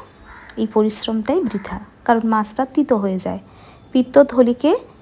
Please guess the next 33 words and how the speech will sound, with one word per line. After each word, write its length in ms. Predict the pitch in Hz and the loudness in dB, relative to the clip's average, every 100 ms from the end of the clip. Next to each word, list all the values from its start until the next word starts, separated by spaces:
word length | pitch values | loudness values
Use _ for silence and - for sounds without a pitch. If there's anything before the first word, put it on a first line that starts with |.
| - - - - - 196 208 | -20 -20 -20 -20 -12 2 4
বাইরে 260 | 208 214 269 | 4 2 0
পরিষ্কার 360 | 220 220 - 233 240 | -2 -4 0 0 2
করে 140 | 247 214 | 2 4
বের 140 | 226 214 | 0 2
করে 140 | 220 208 | 2 2
দিতে 160 | 202 202 | 0 -2
হবে, 200 | 190 190 202 - 220 | -2 -4 -8 -10 -6
যেন 240 | 226 226 269 427 247 | -2 0 0 0 0
তার 180 | 226 226 - - - - | 0 0 -8 -20 -12 0
কোনো 180 | 240 269 240 | 2 6 4
অংশই, 460 | 220 - - 220 196 190 - - - | 4 2 4 4 2 -8 -18 -16 -6
মানে 140 | 226 214 | -4 4
তার 140 | 226 226 | 4 4
ওই 60 | 233 - | 2 -2
তিতো 200 | 226 269 226 | 4 4 4
ভাব 120 | 240 233 | -2 2
কোনোভাবেই 460 | 240 240 240 226 285 - - - | 2 4 2 4 0 -2 -12 -8
পিত্তথলি 440 | 220 214 226 233 233 | -4 0 2 0 0
ফেটে 220 | 226 214 339 - - 220 226 | -2 0 0 -2 -8 -2 2
না 100 | 220 226 | 2 2
বেরিয়ে 340 | 226 214 226 277 269 | 0 0 0 0 0
যায়, 200 | 214 196 196 | -2 -2 0
মাছের 320 | 208 208 233 214 | 0 0 -4 -2
গায়ে 180 | 214 214 240 | 0 2 2
না 60 | 233 196 | 2 0
লাগে, 180 | 196 208 | -2 -2
সেটা 120 | 294 247 | 2 2
দেখতে 200 | 190 214 202 | 0 -6 -4
হবে। 160 | 190 214 - - - - - - 262 | -6 -8 -12 -20 -20 -20 -20 -6 -4
একটু 140 | 277 277 | 2 4
মোটা 200 | 277 277 | 4 4
মোটা 180 | 269 269 | 2 0
করে 120 | 254 | 2